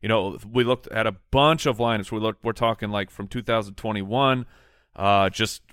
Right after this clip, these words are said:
just thousands and thousands of lineups and, and scores. Like I said, make sure you check out the article. But the key is volatility is good for the win rate, win rates, because you have the quantity of wide receivers to make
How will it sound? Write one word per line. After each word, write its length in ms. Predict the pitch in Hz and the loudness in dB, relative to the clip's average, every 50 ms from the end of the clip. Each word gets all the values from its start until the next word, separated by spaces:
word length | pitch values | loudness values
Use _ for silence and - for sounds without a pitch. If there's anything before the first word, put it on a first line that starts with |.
| _ _ _ _ _ _ _ _ _ _ - - - - - - | _ _ _ _ _ _ _ _ _ _ -10 -10 -8 -8 -10 -12
just 240 | - 117 110 - - | -12 -10 -10 -10 -2
thousands 540 | - 135 127 139 147 147 135 120 131 123 110 | 2 6 8 8 8 8 6 2 -2 -6 -6
and 100 | 117 101 | -6 -2
thousands 560 | - 117 113 113 110 104 104 107 107 104 - - | 2 4 4 6 4 4 0 -4 -6 -8 -6 -2
of 380 | 107 104 101 98 98 95 90 | 0 2 2 2 2 0 -2
lineups 680 | - - 101 113 120 117 113 113 110 104 - - - - | -6 -4 0 2 2 2 2 2 0 0 -4 -8 -10 -6
and, 360 | 107 101 101 98 98 95 95 - - _ _ _ _ - | -4 -2 -2 -2 -4 -6 -8 -14 -20 _ _ _ _ -10
and 160 | 95 95 92 | -8 -8 -8
scores. 680 | - - - 139 139 131 131 127 123 123 117 - - - | -8 -6 -2 2 4 6 8 8 6 6 4 0 -4 -4
Like 180 | 110 110 110 | -2 0 0
I 40 | 107 104 | 0 -2
said, 300 | - - 98 90 90 90 | -2 -4 -4 -4 -6 -4
make 160 | 98 110 104 | -4 -4 -2
sure 140 | - - 123 | -2 -2 -2
you 60 | 113 | -2
check 260 | - - 127 117 - | -2 -2 -2 -2 0
out 120 | 117 107 98 | -2 -2 -2
the 100 | 104 104 | -2 0
article. 500 | - 113 117 113 104 - - 92 87 - _ _ _ _ _ _ _ | 2 2 2 2 -2 -8 -6 -8 -8 -8 _ _ _ _ _ _ _
But 120 | - - - | -14 -10 -10
the 80 | 113 | -8
key 320 | - - - 131 135 147 131 | -6 -4 -2 0 0 2 2
is 120 | 139 123 95 | 0 -2 -2
volatility 760 | 87 110 113 120 131 156 170 - - 147 143 147 147 139 107 | 0 2 4 4 4 2 0 -2 -2 -2 0 0 0 0 -2
is 140 | 117 110 95 | -4 -4 -2
good 280 | 101 127 131 135 131 | 0 2 2 2 2
for 120 | - - 131 | -2 -4 -2
the 100 | 123 113 | -2 0
win 300 | 113 123 123 117 107 101 | 0 0 -2 -2 -2 -2
rate, 240 | 101 98 98 - - _ | -2 -2 -4 -4 -8 _
win 300 | - 110 127 151 151 139 | -6 -2 -2 0 0 0
rates, 400 | 110 104 98 98 92 - - - - _ _ _ - | 0 0 0 -2 -4 -8 -12 -18 -20 _ _ _ -12
because 440 | 107 98 - - 127 127 127 117 - | -12 -10 -2 2 2 2 2 2 0
you 140 | 139 135 | -2 -4
have 340 | 110 - 120 117 113 113 - | -2 0 2 2 2 2 0
the 80 | - 104 | -4 -10
quantity 460 | - - - 117 117 120 120 120 120 | -10 -6 -2 0 0 0 0 0 0
of 140 | 120 113 104 | -2 0 2
wide 200 | 107 107 107 107 | 4 4 4 2
receivers 440 | 107 98 - - 110 101 95 98 - | 2 -2 -6 -6 -6 -6 -6 -8 -10
to 160 | - - 104 | -8 -8 -6
make 360 | 95 98 107 131 143 - - | -4 0 2 2 0 0 -4